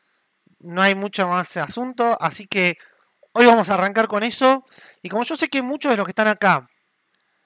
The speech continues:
eh, nunca en su vida programaron,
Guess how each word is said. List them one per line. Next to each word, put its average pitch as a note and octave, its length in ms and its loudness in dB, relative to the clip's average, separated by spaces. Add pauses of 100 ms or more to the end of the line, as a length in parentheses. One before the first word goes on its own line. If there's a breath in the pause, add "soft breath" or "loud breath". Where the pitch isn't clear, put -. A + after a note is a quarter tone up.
(360)
eh, D#3 520 -2
nunca C4+ 220 -2
en A3+ 80 -2
su G#3 80 -6
vida A#3+ 120 4
programaron, G3 760 0